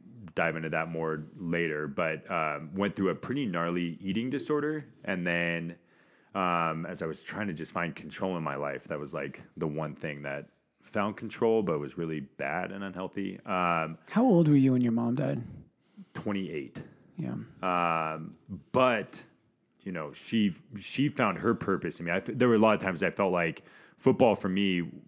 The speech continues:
Speaker 1: had, it was more about her identity than it was my own a lot of
Speaker 2: Yeah.
Speaker 1: times, 'cause she just lived vicariously through me. Um, so I, it was, again, just found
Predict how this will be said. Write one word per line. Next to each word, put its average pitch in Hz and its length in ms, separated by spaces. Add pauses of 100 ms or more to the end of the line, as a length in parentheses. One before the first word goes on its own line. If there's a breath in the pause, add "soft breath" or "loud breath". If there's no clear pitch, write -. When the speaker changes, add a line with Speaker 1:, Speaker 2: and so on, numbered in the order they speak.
(180)
Speaker 1:
had, 90 360
it - 120
was 92 200
more 98 240
about 87 420
her 123 300
identity 80 480
than 80 180
it 80 80
was 78 220
my 78 200
own 95 240 (200)
a - 60
lot 104 100
of 131 80
Speaker 2:
Yeah. 110 80
Speaker 1:
times, 104 140
'cause 117 120
she - 160
just 82 280 (640 loud breath)
lived 98 440
vicariously 87 680
through 90 280
me. 76 280 (400 soft breath)
Um, 90 760 (720 soft breath)
so - 240
I, 123 120
it 120 300
was, 101 220
again, 98 460
just 80 260 (360)
found 90 640